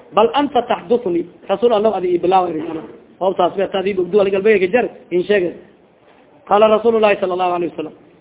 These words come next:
Ilaahay Rasuul sheemay ka goor istafti, su'aal weydiiyeen. Sama fal iyo neew, iyo neew dembeley, man koyne, haa, wali liki jees. Ko nafta lay warsay, nafta ba kin sheegas. Istafti qalbaka, qalbiga su'aal weydi. Wa fi riwaayatin nafsaka,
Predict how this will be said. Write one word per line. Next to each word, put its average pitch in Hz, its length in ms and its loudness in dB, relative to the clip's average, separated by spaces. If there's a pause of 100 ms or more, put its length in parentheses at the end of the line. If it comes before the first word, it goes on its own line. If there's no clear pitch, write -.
(120)
Ilaahay 214 260 4
Rasuul 240 180 -6
sheemay 233 220 0
ka 226 80 0
goor 233 160 2
istafti, 262 680 0 (880)
su'aal 214 220 4
weydiiyeen. 208 440 2 (680)
Sama 220 180 0
fal 254 200 2
iyo 247 220 2
neew, 240 320 4 (180)
iyo 240 240 2
neew 226 180 6
dembeley, 220 580 2
man 254 160 -2
koyne, 202 380 2
haa, 180 240 2
wali 202 140 -2
liki 185 160 -10
jees. 208 220 2 (540)
Ko 190 80 -4
nafta 240 300 4
lay 254 120 6
warsay, 233 380 4 (220)
nafta 208 240 -2
ba 226 80 2
kin 202 180 -2
sheegas. 185 280 -4 (420)
Istafti 262 420 0
qalbaka, 214 360 0
qalbiga 233 340 0
su'aal 233 200 4
weydi. 214 300 0 (1040)
Wa - 100 2
fi 226 120 2
riwaayatin 254 420 2
nafsaka, 247 400 -2